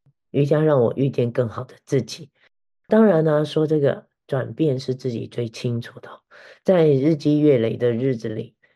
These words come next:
现在的每一天每一刻都让我很想把握，开心自在地做着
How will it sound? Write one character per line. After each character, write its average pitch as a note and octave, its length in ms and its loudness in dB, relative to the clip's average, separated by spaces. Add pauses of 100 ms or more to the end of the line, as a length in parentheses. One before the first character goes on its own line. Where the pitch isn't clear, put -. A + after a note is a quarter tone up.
(200)
现 F3 220 2
在 E3 200 0
的 A#2+ 200 2
每 A2 160 -4
一 A#2 160 -6
天 C3+ 260 -2
每 B2 120 -4
一 A2+ 140 -8
刻 A2+ 440 -6 (360)
都 D3 280 2
让 C#3 200 -2
我 A2 80 -8
很 A#2+ 200 -10
想 A#2 280 -8
把 A2 240 -6
握， A#2 340 -4 (480)
开 E3 180 -2
心 E3 240 -4
自 D3+ 140 -4
在 C#3 220 -2
地 A2+ 100 -2
做 A#2+ 260 -4
着 A2+ 380 -10